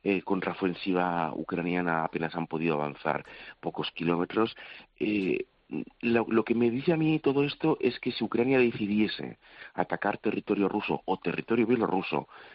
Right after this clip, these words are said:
seguramente lo tendría mucho más fácil que atacando el actual frente, que está muy, muy fortificado. Este, esto ha mostrado a las claras que el propio territorio ruso es vulnerable,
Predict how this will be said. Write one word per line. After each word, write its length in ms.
seguramente 480
lo 80
tendría 300
mucho 340
más 280
fácil 400
que 120
atacando 420
el 60
actual 320
frente, 300
que 80
está 200
muy, 380
muy 200
fortificado. 760
Este, 720
esto 180
ha 20
mostrado 320
a 20
las 140
claras 360
que 120
el 120
propio 260
territorio 440
ruso 340
es 160
vulnerable, 560